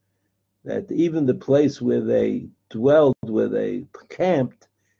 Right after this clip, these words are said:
is also called Masa, trip. V'chein vayelech l'masa'av, v'chein ele masa-, uh, masa'ai, lefi shemimakom hachanaya, chazru v'nas'u.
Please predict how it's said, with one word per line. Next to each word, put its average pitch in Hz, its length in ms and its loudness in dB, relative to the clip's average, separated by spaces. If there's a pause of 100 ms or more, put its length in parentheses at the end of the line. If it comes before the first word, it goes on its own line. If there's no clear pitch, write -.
is 131 220 0
also 214 240 4
called 143 240 2
Masa, 127 580 0
trip. - 400 2 (960)
V'chein 151 420 0
vayelech 135 560 0
l'masa'av, 127 920 -4
v'chein 117 640 -2 (960)
ele 147 340 4
masa-, 120 760 -4
uh, 110 280 -10
masa'ai, 117 760 -6
lefi 131 320 -4
shemimakom 127 1040 0
hachanaya, 120 1040 -4 (760)
chazru 120 460 2
v'nas'u. 113 800 0